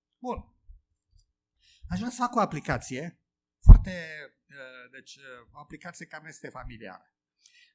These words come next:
Ac-, sunt mai mulți ani de când am fost invitat undeva în Oklahoma la un, la un camp meeting, uh, de, de,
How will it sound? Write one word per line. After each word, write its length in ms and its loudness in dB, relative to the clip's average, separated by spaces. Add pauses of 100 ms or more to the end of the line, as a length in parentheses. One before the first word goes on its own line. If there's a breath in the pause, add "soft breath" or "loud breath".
(120)
Ac-, 300 -20
sunt 200 2
mai 120 -4
mulți 200 -4
ani 80 -2
de 100 -4
când 180 -6
am 100 -2
fost 220 0
invitat 380 -6
undeva 220 -12
în 80 -12
Oklahoma 600 -10
la 120 -10
un, 120 -18 (300)
la 140 -14
un 120 -18
camp 260 -2 (140)
meeting, 540 -4 (640)
uh, 760 -20
de, 360 -16
de, 340 -20